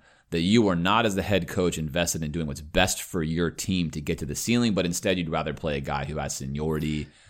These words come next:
or has been in the program for a long time. And look, that's just the wrong message, period. It's the wrong message to a championship caliber team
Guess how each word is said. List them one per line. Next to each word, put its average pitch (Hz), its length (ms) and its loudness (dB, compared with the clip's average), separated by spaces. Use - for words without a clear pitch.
or 71 140 -4
has 80 100 -4
been 76 140 -6
in 65 40 -6
the 60 60 -6
program 85 380 0
for 80 140 -2
a 76 60 0
long 76 260 -2
time. 87 140 0
And 104 100 4
look, 160 180 4
that's 117 180 4
just 196 160 2
the 220 100 4
wrong 165 280 2
message, 165 360 4
period. 127 240 4
It's - 100 -4
the 87 80 0
wrong 110 440 2
message 131 440 0
to 95 140 0
a 78 40 0
championship 95 540 -2
caliber 90 320 2
team 76 400 -4